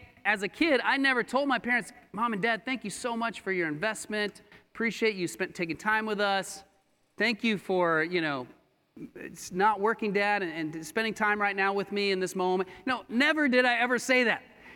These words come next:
Am I grateful now? Yes. But that investment, it's not a, you don't get immediate rewards for, for that investment. And so we c-, we can end up gravitating and,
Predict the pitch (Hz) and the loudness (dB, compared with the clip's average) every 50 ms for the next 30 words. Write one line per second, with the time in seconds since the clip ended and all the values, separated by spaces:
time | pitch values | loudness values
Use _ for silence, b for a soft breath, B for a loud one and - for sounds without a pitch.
0 | B B 175 190 185 185 165 202 220 220 - - 196 190 190 196 226 254 277 294 | B B 2 2 2 2 4 2 2 2 2 0 0 2 4 4 4 4 2 0
1 | - - - 185 240 302 269 208 - - - - - - - - _ _ _ _ | -2 -4 -4 0 2 2 2 0 -2 -6 -14 -14 -16 -16 -18 -20 _ _ _ _
2 | _ - 185 185 180 220 226 220 214 196 180 233 269 269 - - 226 208 190 175 | _ -4 -2 0 2 2 2 2 0 0 0 0 0 0 -2 -2 -2 0 0 0
3 | - 208 208 208 202 190 185 190 202 202 208 233 233 185 202 185 185 180 185 196 | 0 2 2 2 2 2 0 0 0 2 2 2 2 2 2 2 2 2 2 2
4 | 202 190 185 - 160 156 151 147 156 180 190 190 175 - - - 139 123 113 101 | 2 2 2 2 2 2 2 2 2 2 2 0 -2 -4 -6 -6 -6 -6 -6 -8
5 | 92 104 - _ - - 143 139 139 135 127 127 156 185 226 - - 147 135 131 | -12 -16 -20 _ -8 -6 -4 -2 -2 -4 -4 -4 -2 -2 -2 -2 -4 -4 -4 -4
6 | 127 117 - 180 160 - B B B B B B B - 180 208 - - - 175 | -4 -2 0 0 -2 -2 B B B B B B B -2 -2 -2 -2 -2 -2 -2
7 | 208 190 208 208 220 220 214 208 156 160 151 160 180 196 220 240 240 240 - 214 | 0 2 2 2 4 4 2 0 -2 -2 0 2 2 4 2 0 0 -2 0 2
8 | 190 180 180 180 185 - 175 160 160 | 4 4 4 2 2 0 -2 -2 -2